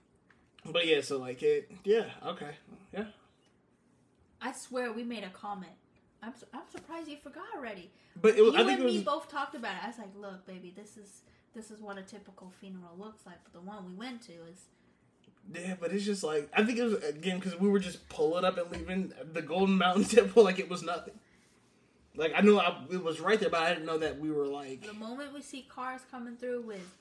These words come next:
Speaker 2: Mercedes, black Mercedes vans and people hopping out.
Speaker 1: Oh, yeah, I took a picture in the parking lot. <laughs>
Speaker 2: I mean,
Speaker 1: I took a
Speaker 2: that's
Speaker 1: fire picture in the parking lot. <laughs>
Speaker 2: I mean, you, it goes to show what kind of people go there.
Speaker 1: Actually, that picture is,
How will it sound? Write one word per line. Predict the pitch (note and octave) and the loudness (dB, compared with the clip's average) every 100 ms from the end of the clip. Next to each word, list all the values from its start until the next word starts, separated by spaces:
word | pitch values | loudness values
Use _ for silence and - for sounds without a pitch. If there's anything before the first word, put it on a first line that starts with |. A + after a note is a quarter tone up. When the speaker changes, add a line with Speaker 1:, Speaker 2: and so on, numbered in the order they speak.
| _ | _
Speaker 2:
Mercedes, | G3 F#3+ F#3+ A#3 A3 G#3+ G3 | -14 -12 -12 -12 -12 -12 -16
black | - G3 G#3+ A3 | -14 -14 -12 -14
Mercedes | G#3 - A3 G#3+ G#3 | -18 -16 -16 -14 -16
vans | G3+ G#3+ A3 A#3+ C4+ C#4 _ _ _ | -16 -14 -12 -14 -16 -20 _ _ _
and | F#3 | -20
people | F3+ A3+ - G#3 | -16 -16 -14 -14
hopping | G3+ G3 G#3 G3+ | -12 -12 -12 -14
out. | A#3+ C#4 G3 | -12 -6 -2
Speaker 1:
Oh, | |
yeah, | F3+ C#3+ | -2 -2
I | |
took | F#3+ | -8
a | D#3+ | -8
picture | D#3 D3+ | -8 -8
in | C#3+ | -6
the | |
parking | D#3+ D3 A2+ | -4 -4 -6
lot. | - - | -12 -6
<laughs> | C4 | -4
Speaker 2:
I | A3 A3 | -4 -6
mean, | A3 A3 G#3+ | -10 -10 -4
Speaker 1:
I | G#3+ | -2
took | A3+ G#3 | 0 -2
a | |
Speaker 2:
that's | - | -6
Speaker 1:
fire | - - A3+ - | -8 -2 2 2
picture | - - B2 | 2 -6 -8
in | |
the | A3 | -8
parking | - G#3 - | -6 -6 -8
lot. | - - | -14 -16
<laughs> | - - _ _ | -20 -20 _ _
Speaker 2:
I | - G3+ G#3 G3+ | -20 -20 -20 -20
mean, | F#3+ E3+ E3 _ _ | -20 -20 _ _ _
you, | G#3 A3 A3 | -14 -14 -6
it | A#3 A3+ | -6 -4
goes | B3 C4+ - | -6 -8 -10
to | A#3+ | -14
show | - D4+ D#4 A#3 | -12 -8 -8 -8
what | G3 G3 | -10 -14
kind | - G3 F#3 | -14 -12 -14
of | - | -16
people | G3 F#3+ E3+ | -18 -18 -20
go | - - | -20 -20
there. | - - - _ _ _ _ _ _ _ _ _ _ _ _ G#2+ | -20 -20 -20 _ _ _ _ _ _ _ _ _ _ _ _ -8
Speaker 1:
Actually, | D3 C#3 D3 | -6 -4 -4
that | F#3+ | -4
picture | F#3+ - C#3+ C#3+ | -6 -4 -4 -4
is, | D3 D#3 D#3+ | -6 -10 -14